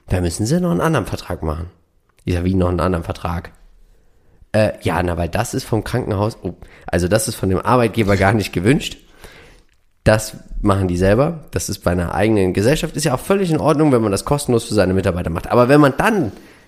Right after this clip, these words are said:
auf einmal anfängt, und das kam dann heraus, einer Versicherungsgesellschaft, die anfängt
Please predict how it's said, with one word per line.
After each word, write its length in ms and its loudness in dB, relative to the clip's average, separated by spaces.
auf 180 2
einmal 220 4
anfängt, 480 -2
und 80 -4
das 120 -4
kam 160 -2
dann 120 0
heraus, 400 0
einer 520 0
Versicherungsgesellschaft, 1300 2
die 120 2
anfängt 580 0